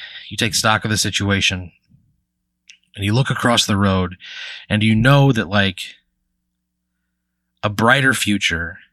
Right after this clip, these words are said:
a better tomorrow exists, and it's on the other side of this creek.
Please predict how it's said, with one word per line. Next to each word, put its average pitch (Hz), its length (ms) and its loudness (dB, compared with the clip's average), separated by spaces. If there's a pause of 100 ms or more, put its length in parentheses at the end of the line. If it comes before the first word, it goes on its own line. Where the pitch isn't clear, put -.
(420)
a 110 120 -2
better 123 340 4
tomorrow 90 600 2
exists, - 760 -8 (800)
and 104 140 2
it's 98 140 0
on 113 140 2
the 110 120 4
other 101 160 2
side 95 300 0
of 87 80 -4
this 87 140 -4
creek. - 560 -10